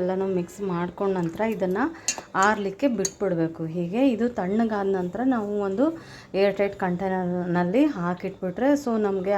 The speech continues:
ಅನ್ನದ ಜೊತೆಗೆ, ಆ, ಉಪ್ಪಿನಕಾಯಿ ತಿನ್ನಲಿಕ್ಕೆ ರೆಡಿ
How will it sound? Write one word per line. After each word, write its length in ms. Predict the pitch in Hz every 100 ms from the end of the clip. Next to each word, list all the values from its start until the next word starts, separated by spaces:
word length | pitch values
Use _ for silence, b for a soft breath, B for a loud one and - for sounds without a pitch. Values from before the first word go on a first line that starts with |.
| 180
ಅನ್ನದ 300 | 180 190 190 185
ಜೊತೆಗೆ, 320 | 175 185 208 269 B B B - 185
ಆ, 40 | 180 175 175 180
ಉಪ್ಪಿನಕಾಯಿ 520 | 190 208 202 202 180 180 180
ತಿನ್ನಲಿಕ್ಕೆ 400 | 185 175 175 254 247 202 - - _ _ - -
ರೆಡಿ 200 | 196 185